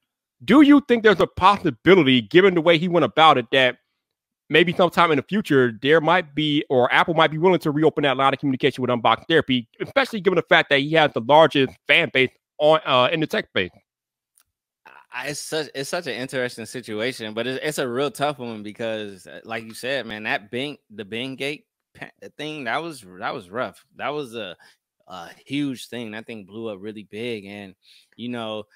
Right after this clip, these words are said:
Speaker 2: um, I mean, Apple could definitely be in their feelings, and they got every right to be. So, I mean, they don't have to. Like, I mean, he is one of the biggest creators, but he's not the only one, so they don't have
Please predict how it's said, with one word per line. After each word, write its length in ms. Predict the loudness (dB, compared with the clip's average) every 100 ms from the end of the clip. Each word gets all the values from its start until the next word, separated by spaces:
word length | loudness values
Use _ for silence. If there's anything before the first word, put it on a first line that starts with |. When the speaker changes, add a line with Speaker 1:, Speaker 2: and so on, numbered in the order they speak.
| _ _ _
Speaker 2:
um, 720 | -8 -6 -6 -6 -10 -12 -16 _ _ _ _ _ _
I 120 | -16
mean, 180 | -14 -8
Apple 300 | -4 -4 -6
could 180 | -14 -10
definitely 540 | -6 -8 -8 -12 -12
be 240 | -14 -14 -12
in 80 | -12
their 140 | -12
feelings, 380 | -8 -8 -8 -12
and 120 | -12
they 80 | -6
got 180 | -4 -4
every 220 | -6 -10
right 240 | -10 -12 _ _ _
to 200 | -16 -14 -12
be. 240 | -14 -14
So, 460 | -14 -12 -12 -14 -18 _ _ _ -18
I 60 | -14
mean, 240 | -12 -10
they 120 | -8
don't 240 | -8 -10 -14
have 340 | -4 -4 -4
to. 120 | -8
Like, 220 | -8 -6 -6
I 80 |
mean, 380 | -6 -6 -6 -12 _ _ _ _
he 220 | 0 2
is 220 | 2 0
one 160 | -4 -6
of 60 | -8
the 60 |
biggest 360 | -6 -6 -8 -10
creators, 480 | -6 -4 -4 -6 -6
but 120 | -8
he's 160 | -8 -10
not 480 | -6 -4 -4 -8
the 200 | -12 -12
only 420 | -12 -12 -10 -10 -10
one, 220 | -10 -10
so 160 | -8
they 100 | -6
don't 200 | -6 -8 -14
have 380 | -8 -2 -2